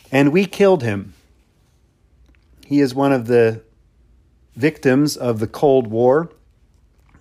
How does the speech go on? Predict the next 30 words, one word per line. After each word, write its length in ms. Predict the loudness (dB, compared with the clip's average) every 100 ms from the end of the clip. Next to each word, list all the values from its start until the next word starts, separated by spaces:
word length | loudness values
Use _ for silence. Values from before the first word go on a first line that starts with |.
| _
Um, 480 | -10 -6 -4 -6 -8 _ _ _ _ _ _ _ _ _
he 240 | -4 -2
died 320 | -2 0 2 0
in 100 | -2
nineteen 440 | -4 -4 -6 -6
eighty. 420 | -4 -2 -2 -4 -10 _ _ _ _ _ _
He 200 | _ -2
was 280 | 2 2 0
the, 320 | -2 -2 -4 -10 -12
a 120 | -6
bishop 420 | -2 0 -2 -2
in 80 | 0
El 160 | 0
Salvador 680 | -2 -2 0 0 0 0 0
that 120 | -2 -4
was 140 | -10
part 540 | -10 -2 0 0 -4 _ _ _ _ _ _ _
of 140 | -6 -4
a 60 |
movement 680 | 0 2 2 0 0 0 -4
to, 520 | -8 -2 0 0 -2 -8 _ _ _ _ _
uh, 260 | -4 -2 -2 -4 _ _ _
care 320 | -6 0 2
for 200 | 2 0
the 140 | 0 0
needs 440 | 0 0 -2 -4
of 180 | -8 -4
the 80 | -4
exploited 760 | -4 -8 -4 0 0 0 -2
poor 640 | -6 -2 0 0 -2 -6